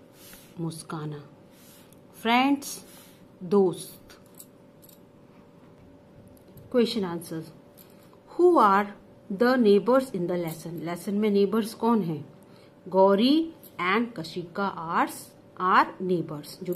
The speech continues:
गौरी और कशिका है वो कौन है? दोनों पड़ोसी हैं. Neighbors means पड़ोसी. Question two. Where do Gauri and Kashika play? गौरी और कशिका कहाँ खेलते हैं? गौरी and कशिका play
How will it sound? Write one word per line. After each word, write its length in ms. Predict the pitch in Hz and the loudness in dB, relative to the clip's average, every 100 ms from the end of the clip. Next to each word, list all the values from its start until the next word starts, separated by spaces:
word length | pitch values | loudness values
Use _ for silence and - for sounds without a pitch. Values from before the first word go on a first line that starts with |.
| - | -6
गौरी 280 | 165 165 185 | -4 -2 -2
और 100 | 180 | -2
कशिका 360 | 180 190 185 202 | -8 -8 -6 -4
है 80 | 190 | -4
वो 120 | 180 180 | -6 -6
कौन 140 | 196 233 | -4 0
है? 200 | 330 392 - - - - | 0 -2 -8 -20 -20 -6
दोनों 280 | 185 202 294 | -2 0 -2
पड़ोसी 560 | - 170 165 165 175 | -2 -4 -4 -6 -8
हैं. 100 | 156 160 | -6 -4
Neighbors 480 | 175 175 208 196 202 | -4 -2 -4 -4 -2
means 240 | 233 320 - - - | 2 2 -2 -16 -18
पड़ोसी. 500 | 156 151 151 - 165 160 - - - - - - - - - - - - - - - _ - - - - | -12 -12 -12 -14 -14 -16 -20 -20 -20 -20 -20 -20 -20 -20 -20 -20 -20 -20 -20 -20 -20 _ -20 -20 -20 -8
Question 340 | 214 208 233 220 | -4 -4 -4 -4
two. 140 | 226 160 - - - - - - - | -4 -6 -12 -20 -20 -20 -20 -20 -4
Where 220 | 240 294 | 0 2
do 180 | 254 277 208 | 2 -2 0
Gauri 300 | 202 196 247 226 | 0 2 0 0
and 160 | 226 226 | -2 -2
Kashika 500 | 180 180 180 202 240 285 - - - - | -6 -4 -6 -4 -6 -6 -16 -20 -12 -4
play? 220 | 185 147 - - 190 | -4 -4 -10 -16 -10
गौरी 320 | 180 185 208 | -4 -2 0
और 80 | 202 208 | -2 -6
कशिका 440 | 185 - - 277 311 - | -12 -14 -10 -8 -8 -6
कहाँ 220 | 208 214 208 | -4 -4 -6
खेलते 340 | 170 160 151 | -8 -8 -10
हैं? 140 | 143 - - - - - | -14 -16 -20 -20 -20 -16
गौरी 320 | 190 220 262 320 | -2 2 4 4
and 120 | 294 277 | 2 0
कशिका 480 | 226 233 233 262 277 269 | -2 -2 -2 2 0 0
play 200 | 202 | 0